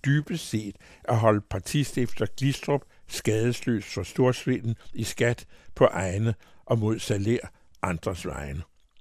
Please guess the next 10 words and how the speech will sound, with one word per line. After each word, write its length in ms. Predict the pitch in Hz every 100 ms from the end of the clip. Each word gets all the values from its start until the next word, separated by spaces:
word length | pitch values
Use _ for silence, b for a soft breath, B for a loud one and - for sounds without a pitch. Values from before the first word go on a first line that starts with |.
| - - b b b b b b
Efter 320 | 156 220 190
Glistrups 600 | - 135 156 - 165 -
uhyrligheder 800 | - 110 135 - 131 117 107 107 95
efterhånden 460 | 120 - 156 156
blev 140 | 147 147
en 80 | 117
hindring 540 | 113 135 - 139 113
for 240 | - 113
ungfolkets 680 | 123 123 - 135 135 101 101
ambitioner, 680 | 90 92 90 - 139 135 123